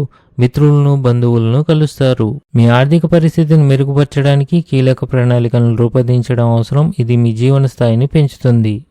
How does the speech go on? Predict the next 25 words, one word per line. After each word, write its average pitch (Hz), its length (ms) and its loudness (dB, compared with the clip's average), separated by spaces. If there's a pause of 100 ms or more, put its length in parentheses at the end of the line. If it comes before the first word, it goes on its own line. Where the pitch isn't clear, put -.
(160)
మీరు 113 260 2
నివాస 135 300 2 (100)
మార్పు 131 360 0
లేదా 120 280 0
కొత్త 113 200 -2 (120)
ఇంటి 127 220 0
కొనుగోలు 117 380 0
కోసం 110 240 0 (100)
ప్రణాళికలు 113 600 -2 (180)
ఖరారు 117 360 -2 (100)
చేయవచ్చు. 143 480 0 (420)
ఈ - 100 4
రాశి 127 280 2
వారికి 156 340 0
ఈరోజు 139 280 2 (300)
ఆకస్మిక 151 400 -2 (100)
ధనలాభం 139 440 2 (100)
కలిగే 113 300 0
అవకాశాలు 113 520 0 (100)
ఉన్నాయి. 156 340 0 (320)
మీ 117 140 4
ఇంట్లో 160 240 4
కొన్ని 156 300 4
మతపరమైన 147 580 0 (100)
కార్యక్రమాలు 120 640 0